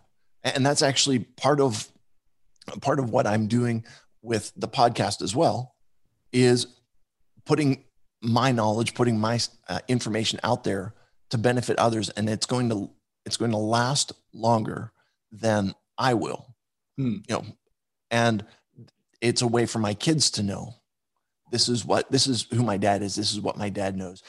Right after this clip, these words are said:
Speaker 1: And so both, I've got two autobiographical books and the podcast are all my way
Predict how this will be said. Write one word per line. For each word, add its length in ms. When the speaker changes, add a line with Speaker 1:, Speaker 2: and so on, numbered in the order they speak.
Speaker 1:
And 180
so 280
both, 300
I've 140
got 180
two 180
autobiographical 800
books 400
and 400
the 100
podcast 560
are 180
all 280
my 240
way 340